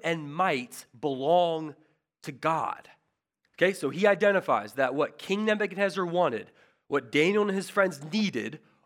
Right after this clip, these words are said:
only God possessed. He had wisdom in order for them to interpret this dream. I love Romans, uh, eleven, verse thirty-three, that declares, "Oh, the depth of the riches, both of the wisdom and the knowledge of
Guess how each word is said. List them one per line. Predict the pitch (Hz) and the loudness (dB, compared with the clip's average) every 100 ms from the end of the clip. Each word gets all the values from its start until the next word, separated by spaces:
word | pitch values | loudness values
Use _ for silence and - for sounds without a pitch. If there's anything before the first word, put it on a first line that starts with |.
| - | -2
only | 170 202 214 | 0 0 -2
God | 180 131 147 143 135 127 _ _ | -4 2 2 4 2 -2 _ _
possessed. | 160 123 139 113 - - - - _ _ - | -12 -4 0 0 -2 -16 -16 -18 _ _ -12
He | 156 | -2
had | 170 131 120 | -2 -2 -6
wisdom | 202 196 - 123 120 | -8 -8 -6 -6 -6
in | 127 | -4
order | 151 170 202 | -2 0 0
for | 202 202 190 | -2 -4 -4
them | 135 131 | -4 -6
to | - 160 | -8 -8
interpret | 135 127 165 156 143 120 | -8 -8 -10 -8 -8 -8
this | 120 110 - - _ _ _ | -6 -6 -8 -20 _ _ _
dream. | 110 143 190 151 104 95 - _ _ _ _ _ _ - | -12 -6 -4 -4 -8 -12 -20 _ _ _ _ _ _ -8
I | 143 | 0
love | 165 160 | 2 2
Romans, | 151 165 160 147 - - | 2 2 0 -4 -8 -2
uh, | 139 139 | 0 2
eleven, | 139 147 147 | 2 2 0
verse | 131 131 | -8 -8
thirty-three, | - 143 131 - 143 | -4 -4 -4 -8 -6
that | 131 120 | -6 -6
declares, | 127 151 135 135 - - - | -6 -2 0 -2 -10 -14 -2
"Oh, | 156 196 220 214 | 0 2 0 -2
the | 165 | -6
depth | 131 - 165 190 - - | -6 0 2 2 -2 -4
of | 147 139 | -4 -2
the | 131 | -4
riches, | 117 151 180 - 127 104 | -2 -4 -6 -8 -8 -10
both | 110 147 202 202 | -2 0 0 -2
of | 147 120 | -4 -2
the | 123 | -6
wisdom | 113 151 220 208 226 220 214 208 _ _ _ - | -2 -2 -2 -4 -6 -6 -8 -12 _ _ _ -10
and | 123 | -8
the | 107 | -6
knowledge | 104 147 165 156 147 - | -2 0 0 -2 -6 -8
of | 135 | -14